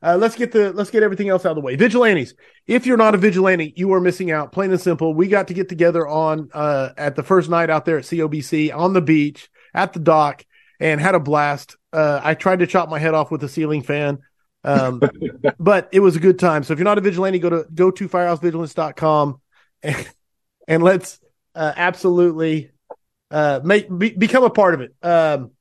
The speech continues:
housekeeping. Let's get it out of the way. Kyle's here to grab all your questions. Everybody,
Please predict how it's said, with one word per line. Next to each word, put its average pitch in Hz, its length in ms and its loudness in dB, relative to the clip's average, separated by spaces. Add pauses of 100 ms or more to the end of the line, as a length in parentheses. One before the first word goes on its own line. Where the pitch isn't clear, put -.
(1000)
housekeeping. 160 580 -2
Let's 175 160 -10
get 233 120 -2
it 214 60 4
out 208 60 4
of 202 60 0
the 190 60 2
way. 139 380 0
Kyle's 240 360 0
here 214 180 0
to 196 60 -2
grab 170 240 0
all 180 200 0
your 180 100 0
questions. 139 400 -6
Everybody, 170 520 -2